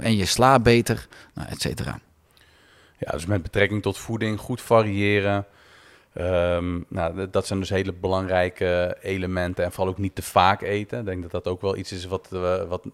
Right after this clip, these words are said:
Speaker 2: wat, ja, bij sommige mensen nog steeds terugkomt. Hoor je misschien ook nog wel eens terug van, "Hé, je moet toch zes tot acht keer per dag eten om je motor draaiend te houden."
Speaker 1: Ja, een heel onlogisch evolutionair advies, hè. Ehm,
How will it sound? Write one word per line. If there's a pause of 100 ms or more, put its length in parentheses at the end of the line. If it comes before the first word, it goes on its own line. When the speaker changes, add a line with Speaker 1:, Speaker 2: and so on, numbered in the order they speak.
(100)
Speaker 2:
wat,
ja,
bij
sommige
mensen
nog
steeds
terugkomt.
Hoor
je
misschien
ook
nog
wel
eens
terug
van,
"Hé,
je
moet
toch
zes
tot
acht
keer
per
dag
eten
om
je
motor
draaiend
te
houden." (640)
Speaker 1:
Ja,
een
heel
onlogisch
evolutionair
advies,
hè.
Ehm,